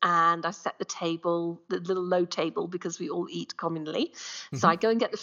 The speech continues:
Speaker 1: food, and by the time I come back, the girls have found my loudspeakers and they've got the music going out from the iPhone. Um, they've taken all their selfies because obviously they're eighteen years old,
Speaker 2: Yeah,
Speaker 1: so
Speaker 2: sure.
Speaker 1: selfies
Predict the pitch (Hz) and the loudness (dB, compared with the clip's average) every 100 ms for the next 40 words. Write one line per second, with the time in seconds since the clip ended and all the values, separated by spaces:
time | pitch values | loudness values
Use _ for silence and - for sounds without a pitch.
0 | - 196 196 196 196 196 - 240 240 - | -2 0 0 0 0 0 4 6 6 0
1 | 226 190 - 185 202 208 190 - 208 214 | 2 2 0 -2 -2 -2 -6 -2 -2 0
2 | 196 196 180 185 - 196 180 - 208 349 | -2 -2 -2 -4 -12 -14 -12 -6 -6 -6
3 | - _ _ - 190 185 - 208 202 202 | -12 _ _ -4 -2 0 0 -2 -4 -4
4 | - - 180 175 - 208 202 175 175 - | -4 -4 -2 -2 -2 -4 2 4 2 0
5 | 170 165 165 - - - - 180 180 185 | 0 0 -2 -6 -12 -14 4 6 6 2
6 | - - 262 247 233 226 226 226 240 208 | -2 -2 -2 2 2 2 0 0 2 2
7 | - - 175 180 - 214 214 - 208 202 | 0 -6 -8 -8 -14 -12 -8 -4 -4 -4
8 | 220 - 175 170 - - - 185 - 196 | -12 -6 -6 -6 -12 -20 -4 -2 0 -2
9 | - 202 185 180 - 185 175 180 170 170 | -4 -8 -8 -8 -4 -2 2 2 2 0
10 | 175 180 - 196 110 - 180 165 - | -2 0 4 4 4 -2 -6 -8 -16